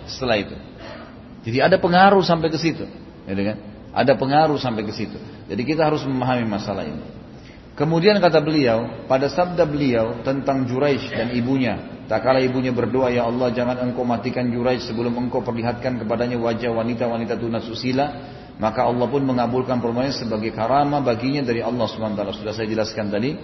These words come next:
Dan ketika Juraij dituju bahwa, dituduh bahwa bayi, bayi tunasusila itu adalah darah dagingnya, maka Juraij berkata kepada sang bayi, "Siapa ayahmu yang sebenarnya?" Bayi itu mengatakan, "Ayahku adalah si pengembala kambing."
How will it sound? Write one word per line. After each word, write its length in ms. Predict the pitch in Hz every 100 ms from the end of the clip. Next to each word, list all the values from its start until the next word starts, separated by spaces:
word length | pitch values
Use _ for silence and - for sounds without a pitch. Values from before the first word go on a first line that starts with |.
| - - - - -
Dan 240 | - 139
ketika 280 | 139 151 156 151
Juraij 240 | 151 156
dituju 400 | 135 156 147 139
bahwa, 280 | 127 127 123
dituduh 440 | 127 151 156 131
bahwa 240 | 117 117 117
bayi, 320 | 127 135 123
bayi 360 | 117 131 139 117
tunasusila 680 | 135 127 117 120 127 117 120
itu 200 | 120 123
adalah 240 | 110 110
darah 320 | 101 123 143 117
dagingnya, 800 | 107 104 101 104 135 139 - - -
maka 220 | 107 120 117
Juraij 320 | 117 143 135
berkata 400 | 120 117 131 120
kepada 240 | 117 110 107
sang 240 | - 110
bayi, 240 | 104 117 113
"Siapa 380 | 117 110 104 107
ayahmu 260 | 127 127
yang 220 | 123 117
sebenarnya?" 880 | 117 113 117 127 139 151 151 - - -
Bayi 240 | 101 117
itu 80 | 120
mengatakan, 560 | 117 107 101 117 117 113
"Ayahku 400 | 104 117 110 104
adalah 240 | 104 107
si 160 | - 107
pengembala 560 | 101 98 98 95 92
kambing." 640 | - 95 98 107 90 73